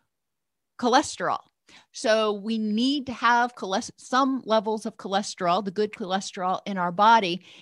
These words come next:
in order to support the development, the creation of estrogen and testosterone. So people who go on super, super low fat, no fat diets, you know, may be causing themselves some problems. Now, the body can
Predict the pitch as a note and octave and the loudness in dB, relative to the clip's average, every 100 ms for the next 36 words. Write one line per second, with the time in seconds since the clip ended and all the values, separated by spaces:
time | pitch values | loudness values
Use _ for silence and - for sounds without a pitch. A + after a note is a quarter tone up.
0 | - A#3+ A3 - B3 C#4 A3 - - B3+ | -6 -4 -2 2 2 2 -4 -8 -10 -12
1 | - C#4+ F4+ B3+ - - - - - A#3 | -10 -2 2 2 0 -18 -20 -16 -4 -2
2 | A#3+ A3 A3 F#4+ - - F3 F3+ _ - | -2 2 2 2 -2 -6 -6 -8 _ -6
3 | G#3+ - - A#3 G#3 F4+ - G#3+ D3 E3 | -6 -4 -6 -2 0 -2 -4 -8 -8 -10
4 | - - _ A#3 A3 A3 G#3+ G#3 G3+ A3 | -14 -20 _ 2 4 6 4 0 -4 -6
5 | - G#3+ B3 G#3+ G3+ A#3 G#3 - G3+ G#3+ | -8 -8 -4 -4 -6 -8 -10 -2 -2 -2
6 | - F3+ C3 D#3 E3 B3 A3 A#3 A#3+ A3 | -8 -10 -10 -10 -10 -10 -6 -4 -4 -2
7 | G#3 G#3+ G#3+ G3+ F#3+ - A#3+ A#3 B3 A#3 | 0 0 0 -4 -6 -10 -10 -6 0 2
8 | A3+ - - - G#3+ G#3+ G#3 F3+ F#3+ G#3+ | 0 -2 -10 -12 -10 -6 -4 -2 0 0
9 | G#3+ G#3 _ - - G3+ - F3+ F#3+ G#3 | -2 -8 _ -6 -2 -2 -2 -4 -4 -4
10 | - G3 - E3+ G3+ F#3+ F3 - - - | -2 -2 -2 0 2 2 -2 -6 -16 -18
11 | - - _ _ _ _ _ _ _ - | -20 -20 _ _ _ _ _ _ _ -10
12 | F#3 G#3 G3 G3 G#3 A#3 G3+ F#3+ - G#3 | -4 -4 -2 -2 -2 -2 -4 -8 -4 -2
13 | A3 G#3+ G#3 F#3+ F#3+ G3 G3+ G3 - A#3+ | 0 -2 -6 -8 -4 -2 -2 -4 -4 -2
14 | A#3+ A3+ A3+ A3+ - A2+ - - E3+ F3+ | -2 0 4 4 2 -8 -10 -10 -8 0
15 | F#3+ G3 G#3+ - G#3 G#3+ G#3+ | 4 4 2 -4 -4 -4 -4